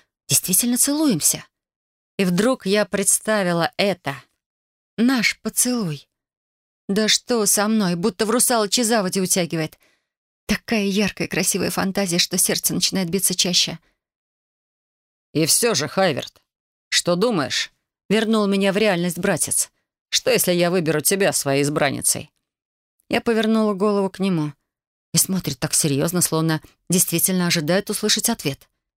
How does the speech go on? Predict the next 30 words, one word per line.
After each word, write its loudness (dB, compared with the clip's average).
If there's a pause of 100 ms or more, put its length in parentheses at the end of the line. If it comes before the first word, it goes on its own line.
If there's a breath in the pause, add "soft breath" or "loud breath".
(240)
Вообразила 2
нас 0
вместе. -2 (560)
Как -4
он 2
объявляет 0
меня, 0
как -6
я -2
поднимаюсь -2
на -2
сцену 0
и -2 (480 soft breath)
сталкиваю 0
его -2
с -2
пьедестала. -2 (560)
Он 4
летит, 0
смешно 0
размахивая 0
руками, -2 (200 loud breath)
а 0
на 4
его 0
лице 0
проявляются 0
чешуйки 0
от 0
гнева, -2